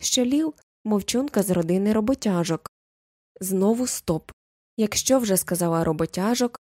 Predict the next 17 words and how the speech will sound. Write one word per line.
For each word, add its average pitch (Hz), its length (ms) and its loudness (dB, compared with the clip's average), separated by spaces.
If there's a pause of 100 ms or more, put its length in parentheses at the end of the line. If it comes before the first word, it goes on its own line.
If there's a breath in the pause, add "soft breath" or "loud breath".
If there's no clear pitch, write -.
(100)
то 175 100 0
варто 175 400 0
пояснити, 247 640 0
чому 170 440 -4
так - 200 -2
сказала. 175 640 0 (640)
У 262 200 0
Л 247 140 2
С 247 100 2
Д 285 180 2
мають 180 360 0
право 190 260 0
навчатися 202 600 -2
всі. - 500 -4 (500)
Цим 247 340 0
наш 262 140 0
заклад 170 480 -4